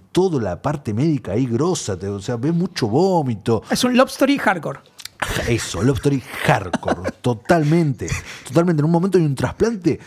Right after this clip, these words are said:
Speaker 1: de pulmones y ves los pulmones, boludo.
Speaker 2: ¿En serio?
Speaker 1: Te lo juro, ves los pulmones que los traen en el coso y los ves.
Speaker 2: No, no, no, zarpadísimo.
Speaker 1: Es como, dale.
Speaker 2: Claro, bueno, ya entró en el terreno de la explotación, claramente.
Speaker 1: Cien por ciento.
Speaker 2: O sea, es como que pegó una y
Speaker 1: Esta,
Speaker 2: dijeron,
Speaker 1: esta pe-,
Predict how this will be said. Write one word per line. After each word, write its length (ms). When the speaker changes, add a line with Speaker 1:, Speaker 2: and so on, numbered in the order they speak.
Speaker 1:
de 160
pulmones 500
y 80
ves 220
los 100
pulmones, 720
boludo. 540
Speaker 2:
¿En 100
serio? 380
Speaker 1:
Te 120
lo 120
juro, 360
ves 140
los 140
pulmones 420
que 80
los 180
traen 200
en 80
el 80
coso 260
y 40
los 220
ves. 520
Speaker 2:
No, 80
no, 400
no, 80
zarpadísimo. 680
Speaker 1:
Es 140
como, 560
dale. 580
Speaker 2:
Claro, 220
bueno, 160
ya 120
entró 160
en 80
el 80
terreno 240
de 60
la 80
explotación, 680
claramente. 540
Speaker 1:
Cien 440
por 140
ciento. 0
Speaker 2:
O 0
sea, 140
es 40
como 200
que 140
pegó 260
una 200
y 60
Speaker 1:
Esta, 120
Speaker 2:
dijeron, 260
Speaker 1:
esta 260
pe-, 200